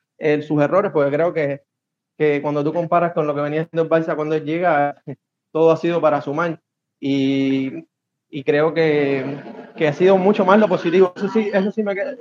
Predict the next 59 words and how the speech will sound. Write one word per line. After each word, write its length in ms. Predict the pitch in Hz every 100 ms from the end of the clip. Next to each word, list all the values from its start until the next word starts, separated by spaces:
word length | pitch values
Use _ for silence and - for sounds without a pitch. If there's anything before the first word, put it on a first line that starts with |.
| -
me 120 | 170
queda 180 | 170 196
súper 220 | 196 185
claro 240 | 180 196 190
que 60 |
ha 40 | 156
sido 200 | 170 170
mucho 200 | 170 175
más 140 | 175
lo 80 | 170
positivo 560 | 156 147 143 160 170 147
de 300 | 131 123 - _ _ _ _ _ _
lo 160 | 131 131
que 60 |
ha, 140 | 147 156
lo 120 | 160
que 60 | 143
le 60 | 147
ha 40 |
aportado 360 | 165 165 170 165
Xavi 200 | 170 170
al 120 | 160
Barça 300 | 165 180 165
que, 280 | 139 120 120 _ - _ -
que 80 |
los 100 | 151
posibles 340 | 147 151 170 190
errores 260 | 170 185
que 100 | 165
pueda 140 | 156 170
estar 140 | 175
cometiendo, 440 | - - 160 185 180
que 160 | 143
como 160 | 135 139
ya 120 | 151
Javier 240 | 170 175
decía, 480 | 170 160 196 196 147 - _ _ _ _
ahora 200 | 143 170
mismo 220 | 180 185
uno 100 | 185
en 60 | 185
la 80 | 175
memoria 320 | 175 180 190
le 80 | 165
vienen 200 | 180 170
partidos 400 | 147 170 185 175
puntuales 440 | 156 151 175 185
donde 240 | 151 135
ciertas 340 | - 165 160 160
decisiones 440 | 147 131 170 170
han 80 | 160
influido 580 | 156 151 147 160 165 - _ _ _
en, 440 | - 147 143 143 -
en 100 | 151
los 120 | 151
resultados 400 | 147 - 180 190
de 60 | 175
esos 180 | 190
partidos. 420 | 175 147 143 135